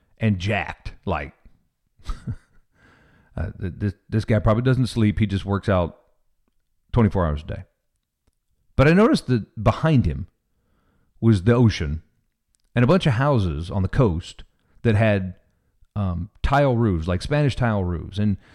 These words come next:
that might not be a big deal for you depending on where you live. That's a big deal for me because he was supposed to be, you know, a fairly young guy,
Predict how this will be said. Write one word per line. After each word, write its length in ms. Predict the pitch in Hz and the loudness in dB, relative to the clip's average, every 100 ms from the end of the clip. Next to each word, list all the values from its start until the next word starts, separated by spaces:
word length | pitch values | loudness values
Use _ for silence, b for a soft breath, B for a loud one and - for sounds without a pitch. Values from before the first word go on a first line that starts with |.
| B - | B -4
that 140 | 175 | 0
might 160 | 202 208 | 2 2
not 140 | 175 | 2
be 100 | 160 | 2
a 60 | 147 | 2
big 240 | 139 123 | 0 2
deal 180 | 123 120 | 2 2
for 140 | - | 0
you 120 | 113 110 | 0 0
depending 300 | 90 110 98 | 0 2 2
on 80 | |
where 100 | 92 | 0
you 100 | 85 | 0
live. 240 | 98 170 104 | 0 0 2
That's 160 | 113 | -2
a 40 | 123 | 0
big 180 | 190 147 | 0 2
deal 180 | 147 | -2
for 140 | 92 90 | 0 -2
me 300 | 117 170 107 | 0 2 2
because 460 | 113 120 107 92 - b | 2 2 2 2 -6 b
he 120 | - 175 | -2 0
was 120 | 147 | 0
supposed 260 | 143 143 120 | 0 -2 -2
to 60 | |
be, 360 | 117 110 110 - b b - | 0 0 -2 -6 b b -2
you 100 | 147 | 0
know, 160 | 139 | 2
a 80 | 123 | 0
fairly 240 | 160 139 | 2 2
young 200 | 110 101 | 2 2
guy, 440 | 90 87 87 90 | 2 0 0 -2